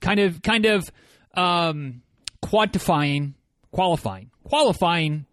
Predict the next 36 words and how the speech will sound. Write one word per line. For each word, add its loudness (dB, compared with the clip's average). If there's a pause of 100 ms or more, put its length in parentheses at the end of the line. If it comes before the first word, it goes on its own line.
(100)
their, 0
their 2
wins. -4 (560)
And, 2
you 4
know, 4
we 4
see 2
this 2
in 2
the 2
running 2
world 2
where 2
it's -2
like, -2
you 0
know, 2
"I, 2
I 4
know 2
this -2
isn't 0
that 0
big 0
of -2
a 2
deal 2
for, 0
for -2
some -2
folks, 0
but, -2 (360)
you -6
know, 0
I, 0